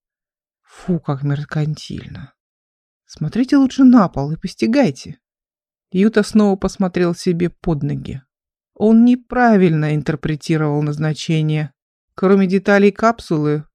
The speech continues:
в порядке просматривался лишний элемент. Это была схема, в которой он заметил логику.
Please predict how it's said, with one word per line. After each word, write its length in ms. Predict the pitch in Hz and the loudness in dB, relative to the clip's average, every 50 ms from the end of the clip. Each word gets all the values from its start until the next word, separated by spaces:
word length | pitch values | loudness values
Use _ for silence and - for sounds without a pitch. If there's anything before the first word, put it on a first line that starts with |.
| _ _ | _ _
в 100 | _ _ | _ _
порядке 640 | - 170 170 180 170 _ - - - 170 165 - - _ - | 0 2 2 2 0 _ -6 -6 -4 -4 -4 -6 -10 _ -8
просматривался 920 | - 180 165 - - 180 165 165 - 170 165 170 170 - - - 123 - - | -6 -6 -4 -4 -2 -2 -2 -2 -2 -4 -4 -4 -4 -4 -4 -4 -4 -4 -4
лишний 520 | - 170 170 160 - - - 175 170 - - | -4 -4 -4 -4 -6 -8 -8 -8 -8 -6 -6
элемент. 640 | 175 165 165 180 175 165 151 131 131 127 - _ _ _ _ _ _ _ _ _ - | -4 -2 -2 0 0 0 -2 -2 -4 -6 -10 _ _ _ _ _ _ _ _ _ -6
Это 280 | 185 180 175 - 196 | -6 -4 -4 -4 -4
была 260 | 180 180 190 202 208 | -2 -2 -2 -2 -2
схема, 680 | 208 - - - - - 262 254 220 156 143 - 143 - _ _ _ _ _ _ _ _ _ _ | -4 -8 -12 -12 -6 0 2 2 2 2 0 -4 -6 -12 _ _ _ _ _ _ _ _ _ _
в 100 | _ - | _ -8
которой 400 | - 165 - - 240 247 254 - | -8 -6 -2 -2 -2 -2 -2 -2
он 180 | - 226 214 196 | 0 0 2 4
заметил 520 | 202 214 220 220 220 202 - - 214 208 | 4 4 6 4 4 2 2 0 2 2
логику. 680 | 208 214 220 175 147 143 - - _ - - - _ | 4 4 2 2 0 -2 -6 -12 _ -12 -14 -14 _